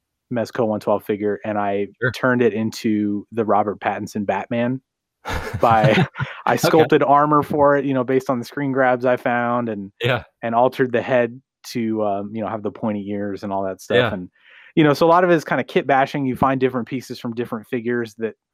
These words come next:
Speaker 1: will approximate the look of that thing you're trying to make. So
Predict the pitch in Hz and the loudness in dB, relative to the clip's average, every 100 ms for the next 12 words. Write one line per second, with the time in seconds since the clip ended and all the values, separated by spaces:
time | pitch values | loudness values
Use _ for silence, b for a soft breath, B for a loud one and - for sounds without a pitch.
0 | _ _ 123 110 101 135 113 - 123 113 | _ _ 0 0 0 0 -2 -2 -2 -2
1 | 107 110 107 110 110 101 107 - 117 110 | -2 -4 -4 -4 -4 -2 -4 -4 -6 -6
2 | - 113 107 110 107 - 113 | -4 -4 -2 -4 -4 0 0